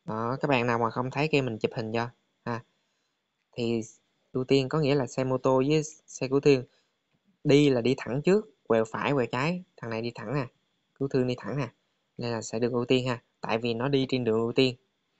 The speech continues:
Ha. Nó có biển phụ đây nè. Biển phụ chỉ. Rồi tiếp tục. Cái này không có biển báo gì. Nhưng mà mình xét là tay phải không vướng. Mình xác định mình ngồi trong đây. Tay phải mình không vướng mình được đi ha.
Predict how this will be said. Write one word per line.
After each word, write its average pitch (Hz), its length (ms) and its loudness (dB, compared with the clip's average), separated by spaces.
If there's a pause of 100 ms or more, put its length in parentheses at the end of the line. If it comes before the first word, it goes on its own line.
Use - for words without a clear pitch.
(280)
Ha. 123 200 -4 (320)
Nó 135 100 -4
có 160 100 0
biển 131 240 0
phụ 101 200 -2
đây 120 60 2
nè. 113 180 -6 (360)
Biển 110 200 -10
phụ 110 200 0
chỉ. 131 280 -4 (520)
Rồi 107 160 -8
tiếp 135 180 -2
tục. 110 160 2 (600)
Cái 151 80 -2
này 127 140 0
không 135 220 -4
có 151 80 2
biển 139 180 2
báo 151 180 2
gì. 131 300 0 (220)
Nhưng 139 220 2
mà 127 80 2
mình 113 180 -4
xét 165 240 -4
là 120 160 0 (380)
tay 131 200 0
phải - 140 -2
không 139 200 -2
vướng. 156 260 4
Mình 123 300 -2
xác - 160 -6
định 113 160 0
mình 117 140 -4
ngồi 113 160 -2
trong 123 120 -10
đây. 127 180 0 (420)
Tay 123 160 0
phải 113 160 -2
mình 127 140 -2
không 127 180 -6
vướng 139 200 2
mình 139 100 -2
được 110 160 -4
đi 120 180 0
ha. 127 220 -4